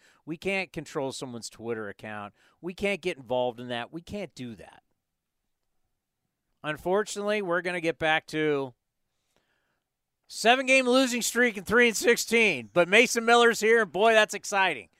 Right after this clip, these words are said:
I mean, that's, that's what we have to get back to.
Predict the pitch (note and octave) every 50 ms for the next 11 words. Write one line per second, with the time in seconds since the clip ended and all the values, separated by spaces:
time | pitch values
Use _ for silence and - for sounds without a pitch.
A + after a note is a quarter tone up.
0 | _ _ _ - D#3 F3 F3 E3+ E3+ D3 F#3 F#3+ G3+ - - - - - - _
1 | _ _ _ _ - D#3+ E3 - G3 G3+ F#3+ F#3+ G3 G3+ G3+ G3 _ G3 F#3+ F#3+
2 | - F#3+ F#3 G3 F#3+ _ - G2